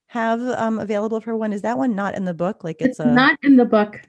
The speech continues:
Speaker 2: It's called
Speaker 1: Yeah.
Speaker 2: Dark Nights Bring Gifts.
Speaker 1: Beautiful. So you can get all of that over on the show notes.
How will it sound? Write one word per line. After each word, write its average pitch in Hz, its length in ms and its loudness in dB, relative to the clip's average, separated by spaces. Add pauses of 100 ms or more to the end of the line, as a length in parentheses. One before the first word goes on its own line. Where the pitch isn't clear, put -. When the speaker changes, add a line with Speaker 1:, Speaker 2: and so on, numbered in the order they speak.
(120)
Speaker 2:
It's 226 180 0
called 208 340 4
Speaker 1:
Yeah. 143 320 -2
Speaker 2:
Dark 247 360 4 (120)
Nights 226 540 6 (100)
Bring 214 580 4
Gifts. - 580 -2 (1800)
Speaker 1:
Beautiful. 160 560 -6
So - 120 -10
you 160 60 -6
can 170 120 -8
get 165 200 -4
all 185 300 -2
of 196 80 -2
that 160 320 -2
over 156 400 -2
on 151 420 -2
the 143 480 -6
show 147 340 -6
notes. - 640 -8